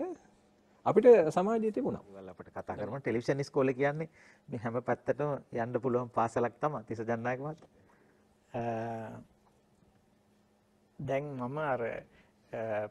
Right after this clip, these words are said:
Speaker 3: පෞරුෂය ගැනම කතා කරපු නිසා තව දෙයක්, අ, පැහැදිලි කරන්න ඕනේ. මම හිතන්නේ මේක, අ, වෛද්‍යතුමා මේකට හේතුව පැහැදිලි කරේ. මම මේ කියන්නේ නිරීක්ෂණය.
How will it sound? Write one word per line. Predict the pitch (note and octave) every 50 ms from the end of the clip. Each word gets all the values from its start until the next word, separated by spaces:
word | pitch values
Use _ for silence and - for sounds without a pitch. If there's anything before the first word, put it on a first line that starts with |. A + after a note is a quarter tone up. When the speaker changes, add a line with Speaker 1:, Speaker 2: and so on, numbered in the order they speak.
| -
Speaker 3:
පෞරුෂය | - - C#3+ A2+ B2 C#3 C#3+ - E3 D3+
ගැනම | D3 D3+ D3 D#3 D3+ C#3+
කතා | C#3+ B2+ - C3+ C3 C3+
කරපු | C#3+ C#3 C#3+ C#3 - -
නිසා | C#3 C3+ - - E3+ E3+
තව | F3 - A2 A#2+ B2 B2+ C3
දෙයක්, | C3+ C#3 D3 C#3+ - - -
අ, | - B2 B2 A#2+ A#2 A#2 A#2
පැහැදිලි | - - - C3 B2 B2+ B2+ C3+
කරන්න | C3 - C#3 C#3 C3+ C3+ C3+ C#3
ඕනේ. | C#3+ C#3+ C#3+ D3 E3+ F#3+ G3+ G3 F#3+ - - - - - _ _ _ _ -
මම | C3+
හිතන්නේ | C#3 D3 D#3 D3+ D3+ C#3
මේක, | C3 B2+ B2+ C3+ C#3 - -
අ, | D3+ C#3 C3+ C3 B2 A#2+ - - - _ - - _ _ _ _ - - C3 B2 A#2 A#2 A#2
වෛද්‍යතුමා | A#2 A#2 A#2+ C3 C#3 C#3+ C#3+ D3+ D3 D3
මේකට | D3 C#3+ C3 C3 B2+ A#2 -
හේතුව | B2 A#2+ A#2+ A#2 A#2+ B2 C3+ C#3 - D3 D3+ D3
පැහැදිලි | D3 C#3+ C#3+ D3 C#3 C#3+
කරේ. | D3 E3 F3
මම | E3+ D#3 D3
මේ | C#3+ D3+ D3+
කියන්නේ | D3 D#3+ E3 E3+ D3
නිරීක්ෂණය. | C3 C3 B2 C#3+ D#3 D3+ - - C#3+ A#2+ A#2 A#2